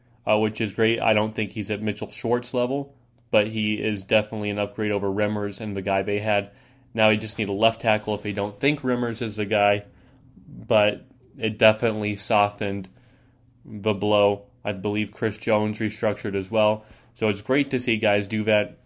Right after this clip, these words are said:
open up cap room, uh, for their team, spend on free agency. And when you see that, now we'll also get into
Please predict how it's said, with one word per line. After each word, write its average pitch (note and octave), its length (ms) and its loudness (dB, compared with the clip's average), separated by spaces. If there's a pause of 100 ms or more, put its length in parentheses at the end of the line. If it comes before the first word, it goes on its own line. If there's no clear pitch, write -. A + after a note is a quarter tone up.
open B2 300 0
up G#2 180 -2
cap G2 320 0
room, G2 360 -4 (380)
uh, G2+ 220 4
for G#2+ 200 0
their G2+ 140 0
team, A2+ 540 -4
spend A#2+ 360 0
on G#2 140 4
free G#2 240 -4
agency. A2+ 640 -2 (880)
And A#2 140 0
when A2 140 4
you G#2+ 100 4
see B2 300 2
that, A2 420 2 (2000)
now A#2+ 300 6
we'll A2+ 100 6
also A2 400 6
get G#2 220 0
into G2+ 500 -2